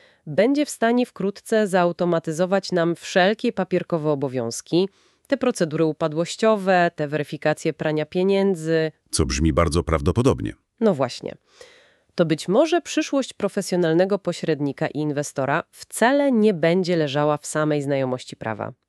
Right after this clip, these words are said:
Speaker 2: A w czym?
Speaker 1: W byciu tym takim, wiesz, niezbędnym ludzkim buforem. Kimś, kto dzięki tej ustrukturyzowanej wiedzy potrafi na siebie wziąć, zaabsorbować po prostu ten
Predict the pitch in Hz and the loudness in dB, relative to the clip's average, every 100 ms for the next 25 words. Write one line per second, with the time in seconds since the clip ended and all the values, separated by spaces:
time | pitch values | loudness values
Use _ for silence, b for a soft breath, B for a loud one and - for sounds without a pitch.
0 | - 82 - 65 53 55 _ _ b b | -10 -10 -4 -4 -4 -8 _ _ b b
1 | b b 160 139 139 285 - 269 240 220 | b b -12 -8 0 0 0 -2 -2 -2
2 | 220 - 190 190 233 - _ - 180 202 | -6 -2 -2 -2 -4 -8 _ -4 0 4
3 | 233 185 156 226 247 262 262 214 180 - | 2 0 0 0 2 2 2 0 -2 -2
4 | 208 202 233 - 330 147 131 135 _ _ | -2 -2 -6 -4 -2 -2 -4 -8 _ _
5 | - 180 202 311 - - 190 185 - 175 | -2 2 4 0 -4 -2 0 0 -2 -2
6 | 156 - 226 - 233 - 208 202 185 170 | -2 -2 -8 -4 -6 -4 0 2 0 2
7 | 294 269 156 131 135 127 214 214 190 202 | 2 4 0 0 -2 -2 -4 -4 -4 -2
8 | 196 175 175 156 139 139 143 277 - - | 0 -2 -2 -4 -2 0 2 0 -4 -6
9 | 175 175 - 180 156 196 220 - 202 - | 0 0 0 -4 0 0 0 -4 -8 -6
10 | 208 208 190 | -6 -2 0